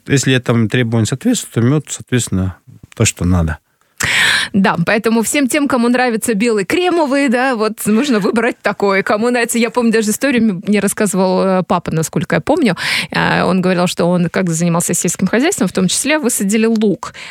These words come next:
Speaker 2: А лук цветет вот этими, э,
Speaker 1: Да,
Speaker 2: такими
Speaker 1: ш-, шапочками,
Speaker 2: красивыми
Speaker 1: да.
Speaker 2: шапочками, да, и рядом поставили, э, пчел, чтобы они опыляли лучше. То есть смысл был в том, чтобы произвести семена лука.
Speaker 1: Ага.
Speaker 2: Не, не сам лук, а семена. Но для этого нужны были пчелы. И там поставили несколько совершенно ульев,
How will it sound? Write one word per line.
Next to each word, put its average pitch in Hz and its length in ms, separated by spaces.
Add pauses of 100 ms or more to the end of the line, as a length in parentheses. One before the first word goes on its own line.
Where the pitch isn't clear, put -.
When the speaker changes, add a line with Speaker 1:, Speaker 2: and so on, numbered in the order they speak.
(120)
Speaker 2:
А 190 60
лук - 160
цветет - 400
вот 196 160
этими, 196 280
э, 185 400
Speaker 1:
Да, 123 140
Speaker 2:
такими 190 380
Speaker 1:
ш-, 196 40
шапочками, - 20
Speaker 2:
красивыми 226 600
Speaker 1:
да. - 20
Speaker 2:
шапочками, 233 680
да, 202 280
и 233 140
рядом 359 300
поставили, 214 800
э, 175 200
пчел, 330 260
чтобы 226 240
они 240 160
опыляли 277 560
лучше. 220 440
То - 80
есть 180 120
смысл 247 240
был 226 120
в - 60
том, 440 160
чтобы 220 220
произвести 226 540
семена 285 680
лука. 214 420
Speaker 1:
Ага. 117 340
Speaker 2:
Не, 262 120
не 269 220
сам - 220
лук, 277 320
а 208 60
семена. 254 500
Но 208 140
для 240 160
этого 262 180
нужны 240 180
были 240 140
пчелы. - 460 (360)
И - 100
там 285 240
поставили 254 360
несколько 240 440
совершенно 214 380
ульев, 254 360